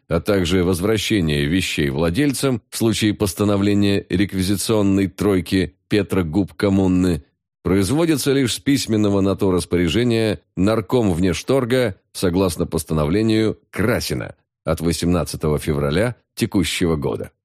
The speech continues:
Это и объясняет интерес Рериха к Красину – Любые вопросы, связанные с возвращением конфискованных европейских картин из коллекции эмигранта, тот мог решить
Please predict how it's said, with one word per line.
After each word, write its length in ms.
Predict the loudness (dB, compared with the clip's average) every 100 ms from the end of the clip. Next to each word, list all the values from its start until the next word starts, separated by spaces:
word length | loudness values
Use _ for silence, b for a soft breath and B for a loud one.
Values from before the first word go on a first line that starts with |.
| _ _ _ _ _ _ _ _ _
Это 280 | -2 0 2
и 80 | 2
объясняет 840 | 2 0 -2 -2 -2 0 -2 -4
интерес 460 | -6 -2 0 0 -2
Рериха 480 | 0 0 0 -2 -6
к 80 |
Красину – 800 | -6 -4 -2 -2 -4 -8 -10 -12 _ _ _
Любые 480 | 0 0 2 0 2
вопросы, 680 | 0 0 0 -2 0 -2 -2 _
связанные 720 | -10 0 0 2 2 2 0
с 100 | 0
возвращением 760 | -2 0 -2 -2 -2 -2 -2 -2
конфискованных 840 | -2 -4 -4 -6 -2 -2 -2 -6
европейских 760 | -2 -2 -2 -2 -6 -6 -10 -6
картин 500 | -6 -6 -2 -2 -2 -4
из 180 | -4 0
коллекции 600 | -2 0 -4 -4 -2 -2
эмигранта, 840 | -2 -2 -2 -2 -2 -2 -2 -4 -6 _ -4
тот 260 | -2 0 0
мог 240 | 0 0
решить 480 | -2 0 -2 -4